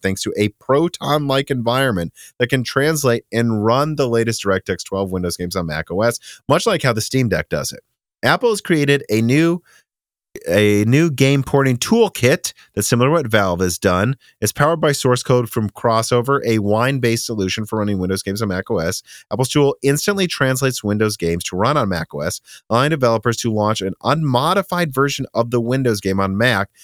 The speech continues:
and then test it before fully porting the game. It translates Intel-based x eighty-six instructions and Windows A P Is to Apple Silicon. A P Is related to keyboard, mouse, controller input,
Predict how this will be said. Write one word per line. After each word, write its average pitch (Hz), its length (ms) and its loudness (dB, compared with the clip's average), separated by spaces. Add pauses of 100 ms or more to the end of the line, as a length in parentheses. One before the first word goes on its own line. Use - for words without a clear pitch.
(300)
and 107 100 2
then 113 180 2
test 147 360 0
it 113 240 2
before 110 280 -2
fully 87 380 -2
porting 85 460 -2
the 80 100 -4
game. 135 320 2
It 101 80 -2
translates 139 540 -2 (260)
Intel-based 117 800 0 (100)
x 113 300 -2
eighty-six 110 480 -2
instructions 90 720 -6 (320)
and 113 180 0
Windows 123 280 2
A 95 120 2
P - 120 -4
Is 85 220 0
to - 120 -6 (120)
Apple 139 340 0
Silicon. 80 580 -4 (440)
A 117 80 4
P 139 120 2
Is 127 160 2
related 120 240 2
to 113 80 0
keyboard, 160 440 2
mouse, 120 300 2
controller 113 320 2
input, 110 240 0